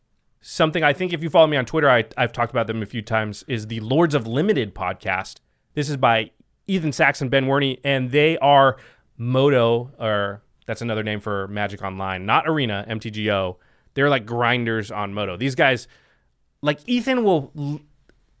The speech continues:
like, if I asked him today, he would probably be like, "How many," or if I said, "How many drafts of Guilds of Ravnica have you done?" Uh, the number would be, like, a hundred and twenty or a hundred and thirty. These guys draft, like, an insane amount, and then they break it down and talk about it on their podcast.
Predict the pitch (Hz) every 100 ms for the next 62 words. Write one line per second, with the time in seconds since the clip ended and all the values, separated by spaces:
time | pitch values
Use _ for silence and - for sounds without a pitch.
0 | - 147 147 165 139 135 - 160 127 123
1 | 123 117 110 120 110 104 107 101 98 -
2 | - 147 151 143 147 135 135 127 110 _
3 | _ _ - 208 220 202 156 185 - 135
4 | 143 143 131 135 143 139 117 107 101 101
5 | 92 101 92 135 147 170 208 240 247 185
6 | 190 170 139 120 156 151 131 135 131 127
7 | 107 110 104 95 104 92 - _ _ _
8 | _ _ _ _ - 185 220 202 214 180
9 | - 175 147 135 - - 165 131 117 -
10 | _ 156 147 135 - 156 160 170 175 147
11 | 123 113 107 127 131 139 131 123 - _
12 | _ 156 156 160 151 143 120 - 131 -
13 | 120 113 110 107 98 123 120 120 104 -